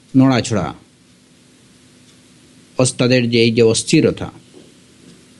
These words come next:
যে কোনো একটি কথার উপরে বা একটা আদর্শের উপরে তারা অটল এবং অবিচল থাকতে পারে না,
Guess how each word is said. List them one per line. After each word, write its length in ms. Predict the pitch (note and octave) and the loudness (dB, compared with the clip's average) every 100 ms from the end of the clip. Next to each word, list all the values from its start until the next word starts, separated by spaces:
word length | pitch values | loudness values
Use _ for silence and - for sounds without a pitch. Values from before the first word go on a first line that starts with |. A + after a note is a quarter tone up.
| _ - B2+ - _ - - - - - _ _ - | _ -20 -20 -20 _ -20 -20 -20 -20 -20 _ _ -16
যে 60 | B2+ | -4
কোনো 240 | - C3 | 2 4
একটি 300 | C3+ C3 - F3 | 2 0 -2 -2
কথার 300 | C3+ D3 C#3+ | 0 2 2
উপরে 360 | B2 C3+ E3 | 2 2 0
বা 160 | B2+ A#2+ | 0 -2
একটা 240 | A2 B2 | -2 -2
আদর্শের 420 | G#2+ A2+ B2+ C#3 | -2 -2 -2 0
উপরে 260 | A#2+ A#2+ A#2 | 0 2 0
তারা 340 | - A2+ C#4 C#4 - _ _ _ _ - - - - | 0 -2 -2 -6 -12 _ _ _ _ -20 -20 -10 -4
অটল 300 | A#2 C#3 C3+ | 0 2 4
এবং 220 | A#2 A2+ | 2 0
অবিচল 420 | A2+ C3+ - C3+ | 2 0 2 0
থাকতে 400 | - G2+ - B2 | -2 -6 -4 -4
পারে 300 | - A#2 C3+ | -2 -2 -2
না, 200 | F#2 - | -4 -6